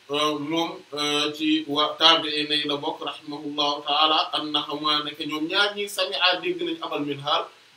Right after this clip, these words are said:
euh, gis nañ ko léegi, rahimahullah, yaqulu mu ne, sa'altu, laaj naa al-Barra ibn Azib wa Zayd ibn Arqam. Nga gis ne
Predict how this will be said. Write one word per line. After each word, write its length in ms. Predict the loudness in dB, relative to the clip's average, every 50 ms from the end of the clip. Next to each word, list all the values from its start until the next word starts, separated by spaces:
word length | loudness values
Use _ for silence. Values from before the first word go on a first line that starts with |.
| -4 0
euh, 240 | 2 2 2 2 -2
gis 120 | -4 -6 -4
nañ 180 | -4 -4 -2
ko 100 | -2 0
léegi, 220 | 0 0 0 0 -2
rahimahullah, 580 | -2 -4 -4 -6 -6 -4 -2 0 0 2 2
yaqulu 420 | 2 0 -2 -2 -4 -4 -4 -2 0
mu 80 | 0 2
ne, 80 | 2 0 0 -4 -16 -16 -4
sa'altu, 480 | 2 4 6 8 8 8 6 4 4
laaj 240 | 6 6 6 6 4
naa 160 | 0 0 0 0 0
al-Barra 440 | 0 2 4 6 8 10 8 8 8
ibn 160 | 4 0 2
Azib 440 | 4 10 12 12 12 12 12 6 -2 -4 -10 -18 -2 6
wa 120 | 6 8
Zayd 200 | 8 8 6 6
ibn 160 | 4 2 0 0
Arqam. 360 | 0 0 0 0 -4 -4 -6 -6 -2
Nga 120 | -2 -2
gis 160 | 0 -2 -2
ne 60 | -2